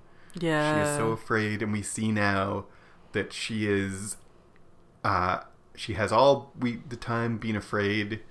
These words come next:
Speaker 2: Uh, we m-, maybe saw, I mean, we maybe were, could have read that in from the very beginning, but we see explicitly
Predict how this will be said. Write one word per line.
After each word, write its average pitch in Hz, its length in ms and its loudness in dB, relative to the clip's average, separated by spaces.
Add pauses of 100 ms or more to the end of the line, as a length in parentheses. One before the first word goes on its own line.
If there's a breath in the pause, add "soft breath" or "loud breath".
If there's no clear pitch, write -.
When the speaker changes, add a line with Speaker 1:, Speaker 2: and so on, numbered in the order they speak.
(760 soft breath)
Speaker 2:
Uh, 90 320 -2 (240)
we 104 100 -2
m-, 98 160 -2 (640 loud breath)
maybe 403 300 4
saw, 107 540 6
I 143 80 0
mean, 151 160 0
we 147 80 0
maybe 123 280 0
were, 104 300 -2 (400)
could 123 180 -2
have 98 220 -2 (260)
read 95 240 2
that 92 220 2
in 90 240 -2
from 92 160 -6
the - 60 -2
very 101 200 0
beginning, 90 440 -4
but 95 120 -6
we 110 80 -6
see 95 400 -6
explicitly 117 880 0